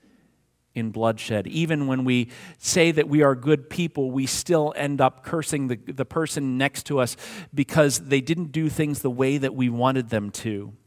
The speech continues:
And so we prove what Paul said in Romans. In, in, in Romans, Paul says, "So I find this law at work. Although I want to do good, evil is right there with me." How many know that feeling?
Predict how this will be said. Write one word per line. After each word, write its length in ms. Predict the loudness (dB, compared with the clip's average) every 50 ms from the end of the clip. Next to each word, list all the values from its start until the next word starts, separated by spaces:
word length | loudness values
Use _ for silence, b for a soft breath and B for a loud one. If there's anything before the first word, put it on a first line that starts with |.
| _ _ _ _ _ B B B B B B B B -14 B 0
And 100 | 0 2
so 100 | 4 4
we 140 | 2 2 0
prove 480 | -4 -6 -4 -2 0 0 0 0 0
what 240 | 2 0 0 0 -2
Paul 300 | 0 2 4 4 4 2
said 260 | 2 2 2 2 2
in 140 | 2 0 2
Romans. 500 | 6 6 6 6 6 4 0 0 0 0
In, 160 | 0 0 -2 -4 B B B -20 -6 -2
in, 140 | 0 0 2
in 260 | 2 0 -2 2 4
Romans, 400 | 6 6 6 6 2 0 -2 -4
Paul 280 | 2 6 6 6 6
says, 220 | 6 6 4 4 B B B B -2
"So 120 | 2 4
I 60 | 4
find 420 | 4 4 4 6 6 6 6 6 6
this 200 | 4 4 4 4
law 320 | 4 6 8 8 8 8
at 240 | 6 4 0 2 6
work. 320 | 8 10 10 8 6 4 6
Although 300 | 6 8 8 8 8 8
I 100 | 8 8
want 540 | 8 6 2 -4 2 4 6 6 6 4 0
to 140 | 0 0 0
do 240 | 0 0 -2 -2 -2
good, 400 | 0 4 6 6 6 6 4 0
evil 380 | 0 0 0 2 2 2 4 4
is 140 | 4 2 4
right 280 | 4 4 4 4 2
there 200 | 2 2 4 4
with 240 | 4 2 0 0 0
me." 180 | 0 -2 -2 -2
How 240 | -4 -4 -4 -4 -2
many 680 | -2 -2 0 0 0 0 0 0 0 -2 -2 -4 -6 -12 _ _ -14
know 460 | -10 -6 -4 -2 0 0 0 -2 -2
that 260 | 0 0 0 0 0 -4
feeling? 540 | -8 -8 -6 -6 -6 -6 -8 -10 -14 -16